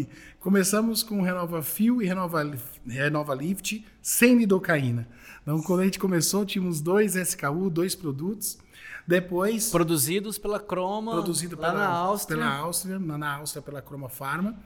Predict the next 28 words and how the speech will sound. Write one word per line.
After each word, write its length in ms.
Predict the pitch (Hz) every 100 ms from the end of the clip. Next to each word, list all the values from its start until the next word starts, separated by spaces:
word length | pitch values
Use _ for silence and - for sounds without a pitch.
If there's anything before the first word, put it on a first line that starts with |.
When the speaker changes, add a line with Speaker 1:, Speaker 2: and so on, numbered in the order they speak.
| - - - -
Speaker 1:
Depois 440 | 175 175 180 180
nós 120 | 180
tivemos 540 | 175 160 156 160 160 143
aí, 160 | 156
no 80 | 160
segundo 380 | 139 147 170 170
momento, 460 | 165 156 160 - 139 - - -
o 80 | 156
acréscimo 460 | 151 160 160 - 156
no 100 | 139
portfólio 500 | 147 - - 151 147
das 200 | 147 -
duas 180 | 185
apresentações, 720 | 170 165 139 156 143 147 135
Renova 340 | 127 143 147 147
Fio 180 | - 151
e 40 |
Lift, 260 | 143 - -
com 180 | - 165
as 100 | 143
versões 360 | 139 - 139
com 220 | - 139
lido, 380 | 135 151 175 226 - - - -
também 280 | 151 143 147
feitos 420 | 143 147 139 -
pela, 440 | - - 131 131 - - -
pela 180 | 135 131
Croma. 480 | - 143 147 190